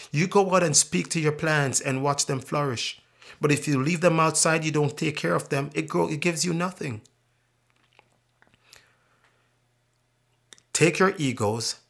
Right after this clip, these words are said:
nail it to the cross, and watch it bleed. And you will destroy the great evil. Ladies and gentlemen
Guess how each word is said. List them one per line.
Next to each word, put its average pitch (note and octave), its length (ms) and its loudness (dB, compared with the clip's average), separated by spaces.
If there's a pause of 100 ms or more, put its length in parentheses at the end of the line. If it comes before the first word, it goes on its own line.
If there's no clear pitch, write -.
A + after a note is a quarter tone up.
(140)
nail B2 320 2
it C3 140 -4
to A#2 80 -4
the A2+ 80 -4
cross, A2+ 520 -2 (100)
and F#2+ 220 -4
watch A2 280 -2
it - 180 -14
bleed. F#2+ 320 -8 (1600)
And G2+ 220 -2
you C3 160 0
will C3 200 0
destroy G#2 800 -2 (220)
the G#2 100 -8
great G#2 580 -4 (100)
evil. F#2+ 400 -8 (2500)
Ladies C3 320 4
and A2+ 120 -2
gentlemen F#2+ 560 -8